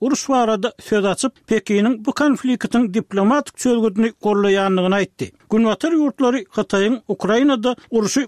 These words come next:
gowşatmak we ahyryny atyşygy soňlamak baradaky on iki bölümden ibaret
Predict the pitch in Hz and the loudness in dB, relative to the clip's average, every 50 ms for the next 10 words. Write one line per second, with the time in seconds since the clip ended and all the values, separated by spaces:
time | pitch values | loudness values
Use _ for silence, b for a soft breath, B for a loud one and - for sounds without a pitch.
0 | - - 220 214 190 - - 202 - - 277 285 - - - 254 - - 214 247 | -2 -2 -2 -2 -2 -2 -4 -4 -2 0 0 0 0 -2 -4 -4 -4 -2 -2 0
1 | 277 247 - 247 240 240 240 247 240 - 226 220 - - 165 - 214 208 240 208 | 0 0 -2 0 0 2 2 2 0 0 -2 -4 -4 -4 -4 0 0 0 0 -2
2 | - - - 214 214 196 175 190 220 277 277 - - 247 233 233 214 226 226 202 | -4 -6 -2 -2 0 2 2 2 2 2 0 0 0 0 0 2 0 0 0 -2
3 | - - 220 - b b b 262 226 220 - - - 311 311 277 269 262 254 226 | -2 -4 -6 -6 b b b 0 0 0 0 0 0 0 2 2 2 2 2 0
4 | 247 254 226 214 220 220 214 - 226 214 | 0 -2 -2 -2 0 0 2 0 0 -2